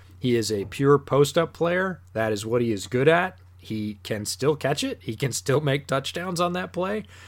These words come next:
Uh, he's very good at that subtle push. He doesn't often get called for it, and, you know, it's a score. It's tough to defend. Everywhere else in the field,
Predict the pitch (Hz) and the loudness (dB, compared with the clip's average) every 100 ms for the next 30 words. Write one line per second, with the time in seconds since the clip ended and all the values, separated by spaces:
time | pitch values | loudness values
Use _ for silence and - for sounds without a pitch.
0 | - - - 110 107 107 104 - 117 104 | -20 -18 -4 0 2 0 -2 -4 -4 -2
1 | 98 127 143 123 139 185 175 - 120 117 | 4 4 4 6 6 6 2 -6 -4 -2
2 | 113 113 - 123 120 - 139 - - 107 | -4 -4 -2 0 0 2 0 0 -4 -2
3 | 110 120 117 113 123 113 113 - 123 139 | -2 -2 -2 -2 -4 -2 -2 0 -2 -2
4 | 156 170 190 - - 113 110 110 110 110 | -2 -2 -2 -6 -8 -4 -2 -2 -2 -6
5 | 113 - 101 110 131 143 110 - - - | -10 -10 -8 -4 -6 -6 -8 -6 -6 -2
6 | 196 - - - 110 - - - 139 - | 0 0 -6 -6 -4 -4 -4 0 0 0
7 | 170 98 - - - - 139 185 269 233 | -4 -4 -8 -18 -20 -2 0 2 2 2
8 | 110 101 165 - - 220 247 - 285 311 | 2 0 -2 -4 -4 -2 -2 -2 -2 -2